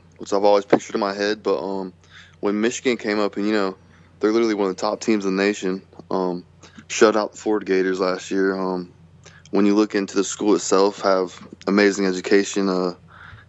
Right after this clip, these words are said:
it's just really, I mean, a great school all around. And, I mean, I just couldn't say no to it, to be honest. I mean, it was just a great place.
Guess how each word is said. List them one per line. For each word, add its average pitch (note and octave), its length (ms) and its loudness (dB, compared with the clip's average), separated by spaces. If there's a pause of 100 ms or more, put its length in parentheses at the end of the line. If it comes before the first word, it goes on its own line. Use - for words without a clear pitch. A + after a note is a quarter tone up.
(140)
it's G#2 180 2
just F#2 180 -6
really, G#2 240 6
I F2+ 60 -2
mean, F2+ 340 -8
a G2 60 -6
great G2+ 300 2
school - 380 0
all F#2+ 120 4
around. F#2+ 280 -2
And, F#2 140 -8 (640)
I - 60 -2
mean, A2 80 2
I G#2 100 4
just A2 120 -6
couldn't A#2+ 180 4
say G#2 140 2
no G#2+ 160 6
to G#2+ 140 2
it, F#2+ 40 2
to F#2 60 -12
be G2 120 0
honest. G2+ 340 0
I F#2 60 -6
mean, F#2 240 -8 (240)
it - 60 -6
was F#2+ 300 -4
just F#2 200 -10
a - 20 -14
great G2+ 220 4
place. F2+ 400 -2